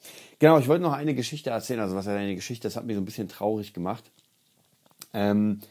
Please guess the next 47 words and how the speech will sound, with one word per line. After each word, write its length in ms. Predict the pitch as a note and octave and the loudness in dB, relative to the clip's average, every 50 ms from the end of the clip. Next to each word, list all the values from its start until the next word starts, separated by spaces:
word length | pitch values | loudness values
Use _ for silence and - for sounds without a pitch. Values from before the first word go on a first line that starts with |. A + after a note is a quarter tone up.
| - - - - - - | -20 -20 -20 -18 -8 -4
und 140 | A2 G2+ | -2 -2
zwar, 640 | - F#2 G#2 A2+ B2 B2+ C3 C3+ C3 - - - - | 0 4 4 6 6 6 6 4 2 0 -2 -10 -10
äh, 420 | - G2+ A2 A2 A2+ A2+ A2 G#2 A2+ | -4 -2 -2 0 0 0 0 0 0
habe 200 | C3 C3+ C#3+ D3 | 0 2 2 0
ich 240 | C#3 - - - _ _ _ _ _ _ _ _ _ _ - | -2 -2 -8 -16 _ _ _ _ _ _ _ _ _ _ -4
gestern, 540 | F#2 F2 C#3 D3+ D3+ - - D3+ C#3+ C#3+ - | 2 2 2 2 2 0 0 0 0 -2 -4
als 200 | - A2+ - - | -8 -10 -12 -14
ich 100 | - - | -16 -12
zurückgefahren 680 | - - A#2 C3 - B2 - - - F2+ F2+ F2+ F2+ | -6 -4 -4 -4 -4 -6 -10 -8 -6 -6 -4 -4 -2
bin, 400 | F#2+ A2+ C3+ D#3 F3+ F#3+ F3+ - _ _ _ _ | -2 -2 -4 -4 -8 -12 -16 -20 _ _ _ _
das 180 | - - - G2+ | -14 -10 -6 -4
war 100 | G2 F#2 | -4 -2
am 120 | F2+ F2 | -2 -2
Moritzplatz 580 | F2+ G2 G2+ A#2 B2 - - - B2+ A#2+ - - | -2 -2 -2 -4 -6 -8 -10 -10 -10 -10 -8 -8
und 60 | G2 | -10
dann 120 | F#2 F2+ | -8 -8
fährt 200 | E2 - F#2+ F#2 | -8 -10 -10 -10
man 100 | F2+ F2+ | -10 -10
ja 60 | F2 E2+ | -8 -8
den 100 | E2+ E2+ | -8 -8
ganzen 360 | F2 F#2 F2+ - F#2 E2 D#2+ | -10 -10 -12 -10 -10 -6 -4
Weg, 260 | F#2+ G2+ A2 G#2+ - - - - - - - | -2 -2 -2 -4 -6 -18 -20 -20 -20 -20 -14
also 120 | - E2 D#2 | -12 -12 -8
für 140 | - - F#2 | -6 -4 -4
alle 140 | F#2+ F#2 | -2 -2
Berliner 340 | F2 E2 E2+ E2+ F#2+ G2+ F#2+ | -2 -2 -2 -2 0 0 0
mit 160 | F2+ F2 D#2+ | -2 -2 -4
der 140 | - F2+ - | -4 -4 -2
U 140 | A#2+ G#2+ G2+ | 0 0 0
sieben 280 | E2+ F2 F#2+ F#2+ F#2+ F#2 | 0 0 -2 -2 0 -2
runter 500 | E2+ F#2 G#2 G2+ G2+ F#2+ G2 A2 A2+ - - - - _ _ _ | -2 -2 -2 -2 -2 -2 -2 -2 -4 -8 -16 -20 -20 _ _ _
bis, 360 | - F#2+ F2 - - - - | -8 -6 -6 -8 -10 -14 -12
bis 240 | - - G2 - - | -8 -8 -8 -6 -6
zu 60 | G2+ G2 | -4 -4
mir 100 | F#2+ F#2 | -2 -2
nach 140 | F#2 E2 | -2 -2
Hause, 460 | E2+ G2+ G#2 F#2 F#2 F#2+ G2+ G#2 G2+ G2 F#2+ F2 | 0 0 0 0 0 -2 -2 -4 -6 -8 -12 -14
ah, 200 | F2 F2+ E2+ E2 - _ | -12 -12 -12 -12 -16 _
vierzig 320 | - - - F#2+ - - - | -12 -8 -8 -6 -6 -6 -6
Minuten 220 | F#2 F#2 G#2+ G#2 | -4 -4 -4 -4
oder 100 | G2 F2+ | -4 -2
sowas 240 | E2+ F2+ G2 G#2+ - - - - - - - - - - - - - _ _ _ _ | -2 -2 -2 -2 -4 -12 -20 -20 -20 -20 -20 -20 -20 -20 -20 -20 -20 _ _ _ _
oder 160 | - - D#2 | -10 -8 -8
dreißig. 560 | D2 D2 C#2+ D#2 F2 - - G2+ - - - | -6 -6 -6 -6 -6 -6 -6 -8 -10 -8 -4
Und 520 | - A2+ A#2 A#2+ B2 B2 B2+ A2+ - - - _ _ _ _ _ _ _ _ | 2 4 4 4 4 4 2 -2 -4 -10 -20 _ _ _ _ _ _ _ _
da 180 | - A2+ A#2 G#2 | -6 -4 -4 -4
steigt, 600 | - - - C3 C#3+ D#3 D#3+ D#3 - - - | -4 -4 -2 0 0 0 -2 -4 -8 -20 -20